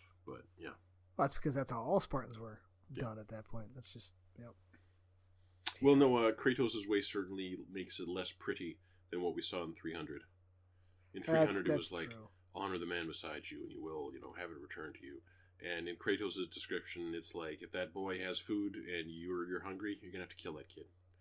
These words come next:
Speaker 2: Mm-hmm.
Speaker 1: Something along those lines. Like, it was really dark. So, yeah, overall, still nine out of ten.
Speaker 2: Oh, a hundred percent. I mean, I'm, I'm looking forward to playing more. Really gonna, gonna,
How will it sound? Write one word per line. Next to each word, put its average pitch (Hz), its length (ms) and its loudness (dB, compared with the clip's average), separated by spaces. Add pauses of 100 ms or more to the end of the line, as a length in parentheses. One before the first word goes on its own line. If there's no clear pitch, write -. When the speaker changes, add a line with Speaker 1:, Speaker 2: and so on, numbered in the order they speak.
(140)
Speaker 2:
Mm-hmm. 135 360 -6
Speaker 1:
Something 101 320 -2
along 85 200 -2
those 90 180 -2
lines. 85 260 -6 (560)
Like, 92 120 -6
it 95 80 -4
was 90 240 -6 (160)
really 101 240 4
dark. 92 400 -6 (1120)
So, - 160 0
yeah, - 160 12
overall, 131 420 8
still 120 280 4
nine 143 180 8
out 101 80 6
of 95 80 0
ten. 92 300 6 (460)
Speaker 2:
Oh, 339 140 12
a - 20 12
hundred 285 200 12
percent. 143 280 0 (140)
I 147 40 -10
mean, 151 140 -2
I'm, 160 200 0
I'm 139 280 -10 (400)
looking 196 280 10
forward 170 300 12
to 147 60 2
playing 143 320 2
more. 107 180 -6 (220)
Really 165 180 4
gonna, 139 160 0 (260)
gonna, 135 120 -10